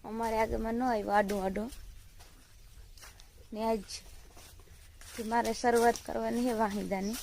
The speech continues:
ને વાહિંદામાં તો એવું પડ્યું ને, ઓલું જે કાલે કાઢ્યું ને અમે, ઈ પછી થોડું થોડું રેગું હોય ને, જમાય-, જામ્યું હોય થોડું થોડું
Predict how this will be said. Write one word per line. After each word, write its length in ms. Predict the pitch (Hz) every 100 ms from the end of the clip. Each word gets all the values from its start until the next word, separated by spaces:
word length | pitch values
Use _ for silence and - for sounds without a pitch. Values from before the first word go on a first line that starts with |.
| - - - - - - - - -
ને 140 | 196
વાહિંદામાં 720 | 196 233 240 226 220 214 214
તો 80 | 220
એવું 280 | 226 240 233
પડ્યું 400 | - 247 262 262
ને, 140 | 226 208 - - - - - - -
ઓલું 260 | 220 220
જે 100 | 208
કાલે 280 | 220 220 226 214
કાઢ્યું 440 | 214 202 269 302
ને 100 | 302
અમે, 260 | 269 247 226 - - - - - - - - - - - - - -
ઈ 140 | 240
પછી 220 | 226 240
થોડું 320 | - 262 254
થોડું 260 | 240 254 240
રેગું 260 | 254 247 277
હોય 180 | 349
ને, 120 | 427 247
જમાય-, 460 | 247 226 220 214
જામ્યું 420 | 190 233 240 226 214
હોય 220 | 208 202
થોડું 280 | 226 208 220
થોડું 320 | 214 202